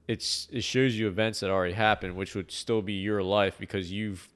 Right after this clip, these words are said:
were born one day and you've led up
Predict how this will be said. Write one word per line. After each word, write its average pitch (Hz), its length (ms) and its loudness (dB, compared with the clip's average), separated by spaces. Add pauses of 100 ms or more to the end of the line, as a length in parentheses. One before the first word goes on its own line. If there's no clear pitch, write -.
(640)
were 104 140 -4
born 104 420 0
one 92 160 -4
day 87 400 2
and 92 140 -8
you've 98 300 -6
led 95 200 2
up 101 400 2